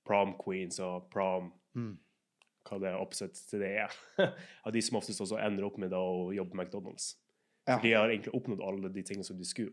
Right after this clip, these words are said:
Speaker 1: oppnå, og ikke hatt noe motstand, ikke hatt noe evne til å, til å lære og overkomme det her og søke etter mer.
Speaker 2: Ja, ikke
Speaker 1: Så
Speaker 2: sant?
Speaker 1: ender de bare der hvor de startet.
Speaker 2: Og for noen er jo dette glasset her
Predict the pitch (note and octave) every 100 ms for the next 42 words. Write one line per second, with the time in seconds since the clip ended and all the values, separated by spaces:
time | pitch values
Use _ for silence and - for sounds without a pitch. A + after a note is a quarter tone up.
0 | - - G2+ F2 - G2 G2 G2 F#2+ G2
1 | G#2 G#2+ - F2 F2+ F#2 F#2 F#2 F#2+ F2+
2 | - _ _ _ _ - G#2+ G#2 F#2 F#2+
3 | F2+ G#2 G2+ A2+ A#2 F#2 E2 - _ -
4 | G#2+ G#2+ G2+ G2+ F#2+ F#2+ F#2 F2+ F#2+ -
5 | G#2+ F#2 - - G#2+ G2+ - _ A#2+ B2
6 | - - - G2 G#2 G2+ F#2 F#2 F#2 F#2
7 | F2 F2+ - G#2+ - - _ _ _ _
8 | - C#3 D#3+ D#3+ D3+ C3+ D#3 C#3 C#3 D3
9 | C#3 C#3 B2 B2 - C3 A#2+ B2+